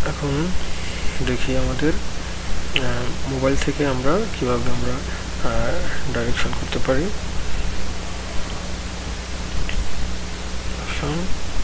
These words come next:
direction। তো আমরা দেখব, আহ, এখানে আমাদের গাড়ি, আহ, private car,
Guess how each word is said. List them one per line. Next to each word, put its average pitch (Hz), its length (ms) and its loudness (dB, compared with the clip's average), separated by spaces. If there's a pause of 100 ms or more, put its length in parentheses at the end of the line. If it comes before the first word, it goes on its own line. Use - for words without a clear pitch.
(880)
direction। 131 600 0 (2500)
তো 120 80 0
আমরা 123 340 -2 (100)
দেখব, - 240 -6
আহ, 220 120 6 (2250)
এখানে 131 200 2
আমাদের 123 300 2 (460)
গাড়ি, 131 280 2
আহ, - 920 -2 (140)
private 123 260 4 (120)
car, 160 420 4